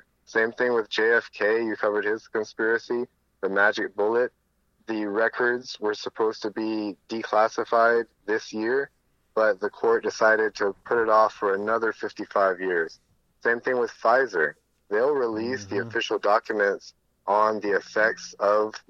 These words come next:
Speaker 1: the so-called vaccinations, which are really gene therapy injections, experimental. They were released only by emergency use authorization, E U A. They're going to release those records to the public in seventy-five years.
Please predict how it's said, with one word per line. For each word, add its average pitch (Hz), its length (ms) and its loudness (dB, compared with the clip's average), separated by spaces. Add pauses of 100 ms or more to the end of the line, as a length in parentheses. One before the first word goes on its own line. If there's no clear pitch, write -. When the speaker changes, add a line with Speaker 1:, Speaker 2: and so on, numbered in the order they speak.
(120)
Speaker 1:
the 92 420 2
so-called 104 420 -2
vaccinations, 101 800 0
which 98 160 -2
are 92 120 0
really 92 540 -2
gene 98 380 -6
therapy 92 600 0
injections, 90 680 -2
experimental. 90 760 0
They 87 120 0
were 87 260 2
released 87 320 -4 (460)
only 95 480 -2
by 85 400 4
emergency 90 480 -2
use 95 400 -6
authorization, 101 920 0
E 90 180 -8
U 95 180 -2
A. 98 160 2 (800)
They're 113 340 2
going 117 300 2
to 104 400 0
release 104 540 -2
those 101 200 -2
records 101 340 -2
to - 80 -6
the 95 80 0
public 101 400 0
in 104 140 -2
seventy-five 117 920 2
years. 78 480 -4